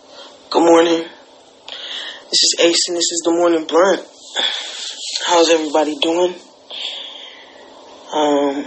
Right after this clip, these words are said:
it's February fifth, two thousand nineteen. Uh, this is the second show.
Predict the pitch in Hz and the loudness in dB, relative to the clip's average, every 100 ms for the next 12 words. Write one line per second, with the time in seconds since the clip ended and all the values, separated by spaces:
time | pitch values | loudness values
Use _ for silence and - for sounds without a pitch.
0 | - - - 175 165 160 156 151 185 170 | -8 0 4 4 4 4 4 4 2 2
1 | - - 165 160 156 151 139 151 - 190 | 0 -2 2 2 2 0 0 -2 -6 -6
2 | 185 180 185 - - - - - - - | -6 -6 -8 -14 -20 -20 -20 -20 -20 -20
3 | - - - 151 147 156 - 147 151 - | -20 -20 -4 2 6 6 2 -2 -2 0
4 | 160 156 151 - 196 196 196 | 0 0 0 2 4 2 0